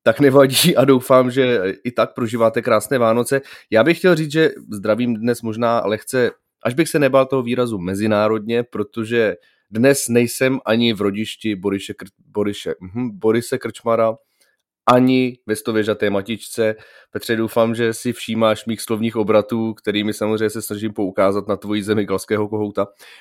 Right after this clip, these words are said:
Nicméně zdravím ze své rodné Plzně a to mě přivádí k myšlence, přátelé, pakliže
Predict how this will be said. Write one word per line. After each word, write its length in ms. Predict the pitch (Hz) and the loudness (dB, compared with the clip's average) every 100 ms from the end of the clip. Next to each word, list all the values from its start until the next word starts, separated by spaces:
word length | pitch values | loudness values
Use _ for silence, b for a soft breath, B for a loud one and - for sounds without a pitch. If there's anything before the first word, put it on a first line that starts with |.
| 104 | 0
Nicméně 580 | 120 135 156 156 151 143 | 2 2 2 4 4 2
zdravím 420 | 113 123 120 123 | 4 2 4 0
ze 100 | 113 | 0
své 320 | - 101 95 | -2 2 2
rodné 460 | 104 92 101 95 92 _ _ - | 2 0 0 0 0 _ _ 4
Plzně 460 | 127 117 143 160 - b b | 4 6 4 4 0 b b
a 80 | 117 | -6
to 160 | - 165 | -2 0
mě 120 | 214 | 0
přivádí 420 | 208 156 165 147 | -2 -2 0 -2
k 80 | 107 | -4
myšlence, 520 | 98 - 120 - 127 - _ _ | -6 0 0 2 2 2 _ _
přátelé, 440 | - 120 139 87 - _ - | 2 2 4 0 -2 _ -6
pakliže 460 | 123 190 175 160 | -4 2 4 4